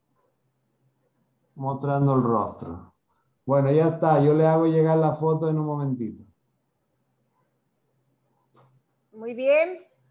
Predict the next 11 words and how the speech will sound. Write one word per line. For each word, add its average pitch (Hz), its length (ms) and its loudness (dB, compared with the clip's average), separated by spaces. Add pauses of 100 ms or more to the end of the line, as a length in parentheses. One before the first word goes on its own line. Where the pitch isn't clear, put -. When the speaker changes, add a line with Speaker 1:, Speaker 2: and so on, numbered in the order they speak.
(120)
Speaker 2:
Pues, 247 180 -10
Tony, 320 380 0
muchísimas 285 680 -6
gracias. 320 680 2 (100)
Que 233 640 -6
la 214 140 -4
verdad 262 360 0 (500)
estén 269 500 0
bien 277 340 4
todos 277 400 0
allá 247 380 0